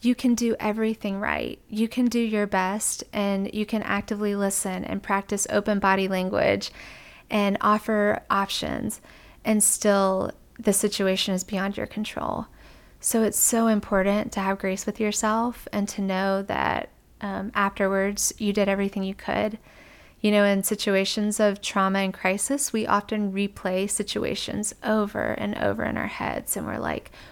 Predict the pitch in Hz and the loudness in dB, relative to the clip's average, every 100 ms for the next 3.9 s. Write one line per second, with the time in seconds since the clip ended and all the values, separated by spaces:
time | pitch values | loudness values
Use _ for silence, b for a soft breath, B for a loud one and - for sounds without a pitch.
0 | B 208 - 233 220 214 196 185 180 185 | B -2 2 2 2 2 0 0 -2 -2
1 | - - 208 208 196 190 196 202 196 196 | -2 2 4 2 0 -2 0 2 2 0
2 | - B B B - 220 220 277 226 - | -4 B B B -4 0 2 2 0 -4
3 | 190 226 208 - - - - 226 - | 0 0 0 -4 -6 -6 -6 -6 -10